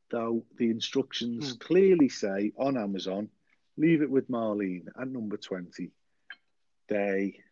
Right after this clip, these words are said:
Speaker 1: have tucked them away.
Speaker 2: Oh,
Speaker 1: And
Speaker 2: how annoying.
Speaker 1: but but while we were at the restaurant tonight, we got a, um, and this is where I think they're massaging their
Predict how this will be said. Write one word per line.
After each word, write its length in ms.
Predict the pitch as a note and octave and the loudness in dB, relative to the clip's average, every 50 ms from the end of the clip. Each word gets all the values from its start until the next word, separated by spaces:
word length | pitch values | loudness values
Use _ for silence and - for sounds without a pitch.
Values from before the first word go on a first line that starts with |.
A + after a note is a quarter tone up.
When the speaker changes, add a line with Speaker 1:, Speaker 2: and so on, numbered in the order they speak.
| _ _ _ _ _ _ _ _ _ - | _ _ _ _ _ _ _ _ _ -16
Speaker 1:
have 140 | - - - | -16 -14 -12
tucked 300 | - - A#2+ A2+ _ - | -10 -10 -10 -8 _ -6
them 120 | G#2+ G2+ | -6 -6
away. 400 | G2 F#2 F2 F2 E2+ D#2+ D#2 - - - _ _ _ _ _ _ _ - | -6 -6 -6 -6 -6 -6 -8 -12 -18 -20 _ _ _ _ _ _ _ -10
Speaker 2:
Oh, 300 | D3 C#3 C3 - B2 G#2 | -6 -6 -4 -4 -4 -6
Speaker 1:
And 500 | G2 G#2 G2 F#2+ F#2+ F#2+ F#2+ F#2+ F#2+ F2+ G2 | -6 -6 -6 -6 -6 -6 -6 -6 -8 -8 -6
Speaker 2:
how 220 | C3 C3+ C3+ A#2 G2+ | -6 -4 -4 -4 -6
annoying. 500 | F2+ F#2 G2+ A2 A2+ A2 G#2+ G2+ F#2 F2 | -8 -12 -12 -10 -8 -8 -8 -6 0 4
Speaker 1:
but 400 | E3+ E3+ D#3+ F3 F#3 - - - - _ _ _ _ _ _ _ _ _ _ _ _ _ - | 6 8 8 6 4 2 -4 -18 -20 _ _ _ _ _ _ _ _ _ _ _ _ _ -6
but 100 | G#2 G2 | -4 -4
while 320 | A2 A#2 C3 C3+ C#3 D3+ | 0 2 4 4 6 4
we 100 | D3+ D3+ | 4 4
were 140 | D3+ D3+ D3 | 4 4 2
at 100 | C#3 - | 0 0
the 100 | - D3+ | -2 -2
restaurant 460 | C3+ D3+ D3 - - - D#3+ D#3 C#3+ | 0 -2 -2 -4 -6 -6 -4 -6 -6
tonight, 380 | - D3 C3 G#2+ G#2 A#2 C3 - - - - - _ - | -6 -8 -6 -4 -4 -4 -6 -8 -10 -20 -20 -20 _ -4
we 120 | G#2 G#2+ G#2 | -2 -2 0
got 280 | - A2+ G#2+ G#2+ G2+ - - | 0 0 0 0 -2 -4 -6
a, 360 | G#2+ G#2 G2+ G2+ G2+ G2+ G2 _ _ _ _ _ _ _ _ _ _ _ - G2+ | -4 -2 -2 0 0 -2 -4 _ _ _ _ _ _ _ _ _ _ _ -12 -8
um, 420 | F#2+ F#2 F#2 F2+ F#2 F#2 F#2 F2+ F2+ _ _ - | -6 -6 -4 -4 -6 -8 -10 -14 -18 _ _ -12
and 120 | G#2 G#2 | -8 -4
this 200 | A2 A#2 - - | -4 -4 -4 -4
is 120 | B2+ A2+ G#2+ | -6 -6 -2
where 420 | A#2 A2+ A2 G#2+ G#2+ G#2 G#2+ G#2+ - - | 0 2 2 4 2 2 0 -4 -8 -12
I 140 | G#2 G2+ G#2 | -10 -10 -8
think 280 | - - G#2+ G#2+ G2+ - | -6 -6 -6 -8 -8 -6
they're 240 | - G#2 G2+ G2+ G2 | -6 -4 -4 -4 -4
massaging 680 | G2 G2 G2 - - A2 G#2+ G#2+ G#2 G#2 - A2 G#2 G#2 | -6 -8 -8 -6 -4 -2 0 0 -2 -2 -4 -6 -6 -4
their 140 | G2 G2 F#2+ | -4 -6 -6